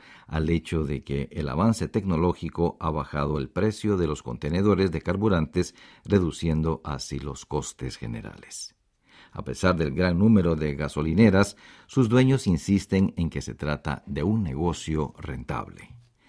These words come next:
En Alemania, con una de las economías más fuertes de Europa,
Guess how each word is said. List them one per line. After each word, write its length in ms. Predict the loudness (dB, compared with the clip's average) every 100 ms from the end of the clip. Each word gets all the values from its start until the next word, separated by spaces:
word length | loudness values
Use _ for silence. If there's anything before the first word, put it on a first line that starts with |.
| -20 -6
En 160 | 2 6
Alemania, 600 | 6 8 6 6 2 -2
con 180 | -4 0
una 240 | 2 2
de 80 | 0
las 160 | -2
economías 600 | -2 -4 2 4 4 4 2
más 260 | 2 2
fuertes 420 | 2 0 2 0 0
de 60 |
Europa, 520 | 2 4 4 4 4